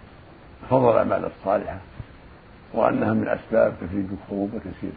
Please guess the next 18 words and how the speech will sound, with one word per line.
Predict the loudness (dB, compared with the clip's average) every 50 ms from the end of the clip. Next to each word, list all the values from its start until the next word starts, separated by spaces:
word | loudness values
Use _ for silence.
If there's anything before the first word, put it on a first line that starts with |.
| -12 -14
الأمور، | -12 -12 -12 -14 -14 -18 -20 -20 -20 -20 -20 -20 -20 -20 -20 -20 -20 -20 -20 -20 -20 -20 -20 -20 -20 -20 -20 -20 -20 -20 -20 -20 -20 -20 -20 -20 -20 -20 -20 -20 -20 -20 -20 -20 -20 -20 -20 -20 -20 -20 -2 2
وأن | 4 4 4 4 0
الواجب | 0 4 6 6 6 4 2
على | -2 -4 -4 -4 -4
العبد | -2 0 -2 -2 -2 -8 -14 -8 -4
أن | -2 0
يحذر | 0 0 0 -2 -2
غضب | -2 -2 0 -2 -2 -2 -2 -4
الله | -4 -4 -4 -4 -4 -4 -4
وأسباب | -6 -6 -6 -8 -6 -4 -4 -4 -4 -6
عقابه. | -8 -8 -10 -10 -10 -12 -14 -14 -18 -20 -20 -20 -20 -20 -20 -20 -20 -20 -20 -20 -20 -20 -20 -20 -20 -20 -20 -20 -20 -20 -20 -20 -20 -20 -20 -20 -20 -16 -6 -4
متى | -4 0 2 2
قدر | 4 4 4 4 4 2
على | 2 2 2
المعصية | 0 0 -2 -2 -4 -6 -12 -8 -6
فليحذر | -4 -2 -2 -2 -4 -6 -10 -16 -18 -20 -20 -20 -20 -20 -20 -20 -20 -20 -20 -20 -20 -20 -12 -6
وليبتعد | -4 -2 -2 -2 -2 -2 -4 -4 -2 -4
عنها، | -4 -4 -6 -10